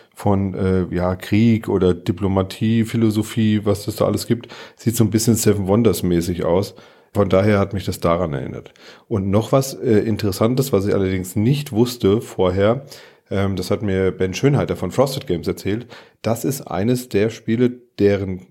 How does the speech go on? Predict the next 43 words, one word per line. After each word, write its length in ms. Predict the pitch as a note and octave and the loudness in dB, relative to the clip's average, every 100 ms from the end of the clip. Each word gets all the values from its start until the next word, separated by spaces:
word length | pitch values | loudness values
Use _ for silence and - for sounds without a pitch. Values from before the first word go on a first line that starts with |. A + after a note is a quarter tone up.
| - | -20
Kartengrafiken 840 | - C3 D#3+ B2+ G#2 G2+ A2+ C#3+ A#2+ | -6 -4 -2 -4 -2 0 0 0 0
und 100 | G#2 | 0
Illustrat-, 420 | A2 G#2+ - G2+ | 0 -2 0 -2
vor 140 | - G#2 | 0 0
allem 80 | |
die 60 | G#2+ | 0
Illustration, 760 | A2 G#2+ - - A#2+ A#2+ G#2+ G#2+ | -2 -2 -2 2 4 4 2 -4
nicht 200 | A#2 G#2 | -4 -4
die 60 | G2 | -4
Grafik, 320 | G2+ A2+ A#2 | -2 0 0
sondern 200 | G#2+ G2+ | 0 -2
die 40 | |
Illustration 640 | G2+ - F#2 - G#2+ A2 C3 - - - _ | -4 -4 -4 -2 -2 -2 -6 -14 -20 -20 _
von 380 | - G#2+ G#2+ | -2 0 0
einer 300 | G#2 G2+ G#2+ G#2 | 0 2 2 2
K 260 | - G#2 - | -2 -8 -6
I 300 | C#3+ G#3 C3 | -2 0 0
wohl 220 | E2 E2+ | 0 0
erstellt 480 | E2+ E2+ - E2+ D#2+ | 0 -4 -2 0 0
wurde. 380 | F2+ F#2 A#2 D#3 - - - | 0 2 0 -2 -10 -20 -4
Ich 80 | |
habe 160 | A#2+ A#2+ - | -4 -4 -2
jetzt 320 | A2+ A#2+ - | 0 0 -2
nur 200 | A#2 A#2 | -2 0
ganz 360 | - B2+ F3+ - | 0 0 -2 -6
grob 260 | C3 C#3+ | -4 -2
drüber 240 | B2 C3+ B2 | -2 -2 0
gelesen, 480 | G2+ G2+ G#2+ A2 | 0 0 0 -2
wie 80 | A2+ | -4
das 180 | B2 B2 | -2 -2
genau 200 | A2+ G#2 | -2 -2
vonstatten 480 | A2+ G#2 A#2 D3+ D3+ | -2 -2 -2 0 -2
ging. 260 | D3+ D#3 | -2 -2
Es 160 | A#2+ - | -4 -2
gab 220 | A2 G#2+ | 0 2
wohl 200 | A#2+ A#2 | 2 2
auch 380 | F2+ F#2 G#2 - | 2 0 0 -4
einen 340 | - G2 G2 | -4 -4 -4
Grafik-, 440 | F#2+ G2 A#2 C#3 - | -4 -2 0 -2 0
ein 180 | A2 B2 | 2 4
oder 160 | G#2 | 2
zwei 240 | - G#2+ G#2+ | 2 0 2
Grafikdesigner, 1040 | G2+ A#2 D3 C#3+ C3+ B2+ A#2+ C3 C#3 | 2 0 0 -4 -4 -2 -2 0 -2